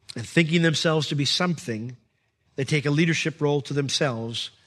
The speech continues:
and begin to build their own kingdom. It happens, but don't let it happen to you.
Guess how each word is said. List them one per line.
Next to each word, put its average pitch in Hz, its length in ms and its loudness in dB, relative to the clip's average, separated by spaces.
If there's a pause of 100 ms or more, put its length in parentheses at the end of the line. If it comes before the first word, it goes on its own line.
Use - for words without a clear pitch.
(360)
and 123 120 -4
begin 127 260 0
to 123 80 -2
build 131 300 2
their 117 120 -2
own 117 140 -2
kingdom. 113 500 -4 (840)
It 127 80 0
happens, 147 520 0 (960)
but 120 120 0
don't 151 180 4
let 135 120 2
it 135 40 0
happen 131 320 -2
to 135 80 -4
you. 131 300 0